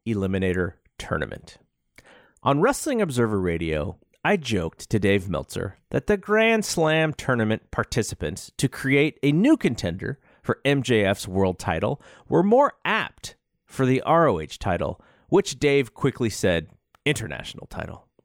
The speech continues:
But he understood what I was talking about. That in of itself does make me say, "Hmm," because of the idea that tournaments happen so often in A E W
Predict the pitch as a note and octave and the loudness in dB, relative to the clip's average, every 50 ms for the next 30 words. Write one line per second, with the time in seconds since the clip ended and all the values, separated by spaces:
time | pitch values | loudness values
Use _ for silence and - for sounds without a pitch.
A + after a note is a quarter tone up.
0 | _ _ - - - - - - B2 C#3 G3+ G#3+ G#3+ F#3+ D#3 - - - A#2 G2+ | _ _ -20 -20 -20 -12 -4 0 2 4 4 4 4 2 -2 -2 0 0 0 0
1 | F2+ F#2+ E2+ F2 - - - - - F2+ - - - D#2+ - - - - - - | 0 -2 -6 -6 -10 -12 -10 -4 -2 -2 -2 -4 -8 -12 -10 -8 -8 -8 -8 -10
2 | - _ - _ _ _ - - - _ - G#2 B2 F3 G#3 A3+ - - G3 F#3+ | -14 _ -20 _ _ _ -20 -20 -18 _ -4 0 2 2 2 2 2 0 0 0
3 | F3 F3 D3 - - - A#2 F#2 E2+ F2 - - - _ - A#2 A2 D#3 F#3+ A#3+ | 0 -2 -4 -6 -2 0 2 2 2 2 -2 -6 -16 _ -14 -2 2 4 6 6
4 | D4 D4+ A3 E3+ C3+ A#2 G#2+ F#2+ - - G#2+ G2+ F#2 - - - A2 F#2 F2+ F#2+ | 6 4 2 -2 -2 0 0 -2 -2 -2 -2 -2 -2 -4 0 2 2 2 2 0
5 | F#2+ F2 A2 G#2 F2+ F2 E2+ F2 G2+ B2+ C3+ - - _ E3+ F#3 - - - C#4+ | -4 -4 -4 -2 -2 -2 -2 -4 -4 -6 -8 -12 -4 _ -2 -2 0 2 2 4
6 | C4+ B3+ A#3+ A#3 G#3+ - - _ _ - B2 B2 C3 D3 D#3 D#3 D3 C3 A#2 D#3 | 4 4 2 0 -2 -8 -12 _ _ -4 -4 0 2 2 4 4 2 2 0 -2
7 | A3+ A#3+ D#3 G#2+ B2 D3+ D3+ - - D3 - - - - A3+ C4+ D4 C4 G#3 - | 0 2 2 2 2 0 -2 -4 -4 -4 -4 -4 -4 -2 -2 0 0 0 -2 0
8 | - C3+ A#2 A2+ - C#3+ C#3 - - - - G3+ A3+ A#3 - - - D#3+ G#3 B3 | -2 -2 -2 0 -2 -6 -6 -6 -6 -4 0 0 0 0 0 -2 0 2 4 4
9 | C4+ - - C3 G#2 F#2+ F2+ F#2 F2+ E2+ E2 E2+ F2+ E2+ E2+ F2 G2+ C3+ | 2 2 0 -2 -2 0 0 0 0 0 0 0 -2 -2 0 0 0 0